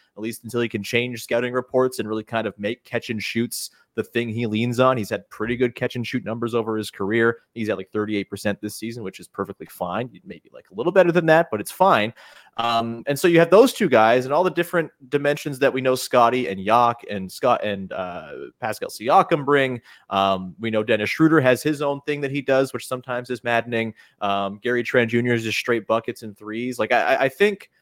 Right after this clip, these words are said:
there's just a nice interplay with these seven guys. It's not perfect. There's still gonna be spacing, spacing issues at times. And I think we saw that down the stretch with the starting lineup.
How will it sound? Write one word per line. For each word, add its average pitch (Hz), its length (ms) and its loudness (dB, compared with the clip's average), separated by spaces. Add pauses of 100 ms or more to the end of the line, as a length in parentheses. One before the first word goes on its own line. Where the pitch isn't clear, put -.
(300)
there's 147 160 0
just 175 180 -2
a 165 60 4
nice 135 400 4
interplay 135 720 0
with 123 240 -4
these 123 180 -6
seven 120 240 2
guys. 120 280 4
It's 156 120 -4
not 240 220 6
perfect. 135 380 4
There's 135 120 0
still 202 140 2
gonna 185 140 2
be 139 80 0
spacing, 135 520 -2
spacing 127 440 -8
issues 127 260 -10
at 120 80 -18
times. 123 380 -4
And 101 120 -6
I - 220 -20
think 135 140 -8
we 131 80 -2
saw 120 220 4
that 117 200 6
down 117 160 2
the 104 80 -6
stretch - 400 -6
with 110 160 -8
the 101 80 -16
starting 107 380 2
lineup. 107 320 2